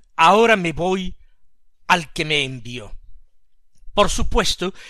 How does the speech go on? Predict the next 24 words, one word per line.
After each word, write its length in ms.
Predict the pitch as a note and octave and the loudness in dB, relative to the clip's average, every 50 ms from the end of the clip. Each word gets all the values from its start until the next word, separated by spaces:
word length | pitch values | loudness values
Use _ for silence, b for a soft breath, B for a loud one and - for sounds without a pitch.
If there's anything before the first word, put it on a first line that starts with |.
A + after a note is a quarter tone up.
| B B B | B B B
el 120 | C#4+ D4 | 2 2
Señor 340 | - - D#4+ - A#3+ C4 B3 | 4 4 2 0 0 -2 -2
se 120 | - - | -2 -4
está 360 | G3+ - - - A#3 A3 A3+ G#3+ | -4 -6 -4 0 2 2 4 4
refiriendo 1000 | - - - G3 - - - G3+ F#3 F3+ F#3 F3+ D#3 C#3 C3+ B2+ C#3 D#3 - b b b b b b b b - _ | 4 4 4 2 0 -4 -4 -4 -2 -2 -2 -2 -2 -4 -6 -8 -10 -10 -12 b b b b b b b b -8 _
a 180 | - F#3 F3+ D#3+ | 2 2 2 2
su 400 | - - - F3+ F3 F3 E3 - - | -2 -8 -8 -8 -8 -8 -8 -10 -10
muerte 640 | - F#3+ F#3+ G#3 A3 F#3+ D3+ - - E3 E3 D#3+ D#3 B B B B B | -6 -2 0 0 0 0 -2 -4 -6 -6 -6 -6 -6 B B B B B
y 200 | G#3 A#3 A#3+ A3+ | -6 -2 -2 -2
a 80 | G#3 | -2
su 180 | - - B3+ A#3 | -2 -6 -6 -4
resurrección, 920 | G#3+ A3+ G3+ - - A#3 G#3 G3+ G#3 G3 - - B3+ C4 A#3+ F#3 C#3 A2+ B B B B B B | -4 -4 -4 -4 -4 -4 -4 -2 -2 -4 -4 -4 -4 -2 -2 -2 -4 -8 B B B B B B
al 160 | E3+ F#3+ F#3+ | -2 -2 -2
misterio 600 | F3+ F3 E3+ - - - - F#3 F3+ E3 D#3 D3 | -2 -4 -4 -4 -4 -2 -2 -2 -2 -2 -6 -8
pascual. 640 | - - C3+ - - - - C#3 B2 A2+ A2+ A#2 _ - _ - - - - - - - _ b b b b b b b _ - | -6 -6 -6 -6 -8 -10 -8 -6 -6 -6 -8 -14 _ -20 _ -20 -20 -20 -20 -20 -20 -20 _ b b b b b b b _ -4
En 220 | G3 G#3 G3+ G3+ | -2 0 2 6
la 160 | G3+ G3 G3 | 6 6 6
resurrección 800 | F3+ F3+ E3+ - - G3 F3 F3+ F3 E3 - - F#3+ F3+ E3 D#3+ | 6 2 0 -2 -2 -4 -4 -4 -6 -6 -6 -6 -6 -4 -4 -4
de 80 | D#3+ D3+ | -4 -4
Jesús, 560 | - E3 D3+ - A#3+ C4 D4+ - - - b b b b b b b b | -4 -4 -4 -2 -2 -2 -4 -4 -6 -18 b b b b b b b b
su 380 | - - - C4 B3+ G3+ - - - | -8 -6 -4 -2 -4 -4 -6 -4 -2
humanidad, 800 | B3 B3 A#3 G3+ A3 C4+ D4 D4+ C4+ A#3+ G3 F#3+ F#3 G#3 C4 - - - - B B B B B B - | 0 0 2 4 4 6 6 6 4 2 4 6 6 6 6 4 -4 -14 -16 B B B B B B -4
inseparablemente 2000 | - C4 C#4 C#4 C4 B3 - - - - - C4 B3 B3 - - - - A#3 A3 A3 G#3+ A3+ B3 C#4+ D4 C4+ C#4 C4+ C4+ C4 C4 C4 C4+ C4 B3 - - - B3 B3 | -2 0 0 2 0 0 -2 -2 -2 -2 2 4 4 4 2 2 4 6 6 6 6 6 4 4 2 2 2 0 -2 -4 -2 -2 -4 -4 -4 -6 -6 -4 -4 -4 -4
unida 680 | A#3+ A3+ A#3 A3 A3+ C#4 D4 C4+ A#3 G#3+ D#3+ B2 - | -4 -6 -6 -4 -4 -2 -2 -2 0 0 0 0 -2